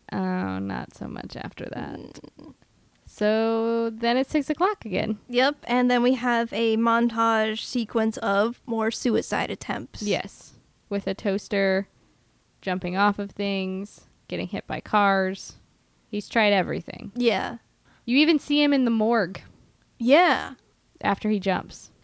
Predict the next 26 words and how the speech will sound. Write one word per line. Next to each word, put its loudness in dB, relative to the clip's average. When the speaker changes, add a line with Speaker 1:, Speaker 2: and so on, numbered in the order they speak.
Speaker 1:
So 4
it's 0
like 2
he's, 0
he's 4
dead, 6
dead. 4
And 2
Sam 4
did 4
bring 4
up, 2
like, 2
is 0
he 2
actually 2
feeling, -4
does -2
he -2
remember 0
the -8
pain? -6
Does -18
he 0
remember 2
actually 0